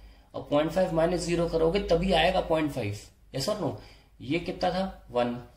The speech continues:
ये कितना, ज़ीरो पॉइंट फ़ाइव, फासला कितना, Point five volt का। फिर से आपको point five volt चाहिए तो आपको potential zero करनी पड़ेगी। भाई potential zero कब आती है, K Q by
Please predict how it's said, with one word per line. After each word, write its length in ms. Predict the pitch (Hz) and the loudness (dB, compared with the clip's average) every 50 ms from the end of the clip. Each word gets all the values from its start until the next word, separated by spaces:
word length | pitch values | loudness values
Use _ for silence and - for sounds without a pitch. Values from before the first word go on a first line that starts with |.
| - - | -14 -8
ये 120 | 127 151 151 | -6 -6 -4
कितना, 480 | - - - - 185 180 180 - - 123 | -6 -8 -6 -6 -6 -6 -6 -8 -10 -6
ज़ीरो 200 | 120 120 123 123 | -2 0 0 2
पॉइंट 260 | 123 123 123 123 120 | 2 2 0 0 -2
फ़ाइव, 220 | - 127 117 120 - | -2 -2 -2 -2 -4
फासला 440 | - - - 127 135 135 - 170 170 | -8 -6 -4 -2 -2 0 0 0 0
कितना, 280 | 170 160 - - 170 165 | 0 -4 -4 -4 -4 -4
Point 280 | - - 123 117 117 | -2 -2 -2 -2 -2
five 220 | - 127 123 123 123 | -2 -2 -2 -2 0
volt 260 | 123 117 117 110 110 | 0 -2 -2 -2 -2
का। 160 | - 120 113 110 - - - - - - - | -2 -2 -2 -2 -6 -10 -12 -12 -12 -8 -2
फिर 140 | 165 175 170 | -2 0 0
से 180 | - - 240 | 8 10 10
आपको 240 | 208 170 - - 180 | 10 10 6 2 0
point 240 | - - 160 151 143 | 4 4 4 4 4
five 180 | - 165 156 | 2 2 2
volt 200 | 151 165 160 143 | 2 2 0 0
चाहिए 180 | - 151 156 156 | 0 -2 -2 0
तो 100 | - 156 | 2 2
आपको 240 | 139 135 - 160 147 | 2 2 2 -2 -2
potential 420 | 143 151 147 139 139 139 156 156 | -2 0 0 0 0 0 0 -2
zero 180 | 160 190 190 190 | 0 0 0 4
करनी 260 | 190 190 175 185 170 | 4 4 4 4 2
पड़ेगी। 340 | 170 175 165 165 165 165 165 | 2 2 2 2 2 0 -6
भाई 480 | - - - - - - - 151 165 | -8 -8 -10 -12 -12 -6 2 2 4
potential 440 | 165 165 156 160 160 160 - 180 175 | 4 4 2 2 0 0 0 -2 0
zero 200 | 156 165 165 165 | 0 2 2 2
कब 180 | 165 190 196 196 | 4 6 6 6
आती 360 | 180 143 - - 120 117 110 | 6 4 2 0 -4 -6 -6
है, 100 | 110 - - - - - - - - | -8 -8 -12 -14 -20 -20 -20 -16 -12
K 240 | 127 127 131 135 139 - 185 - - - - - - - | -8 -6 -2 -2 -2 -4 -4 -10 -14 -16 -16 -14 -12 -8
Q 300 | 135 131 135 143 151 147 123 | -4 -2 -2 -2 -2 -2 -2
by 140 | 120 127 | -2 -2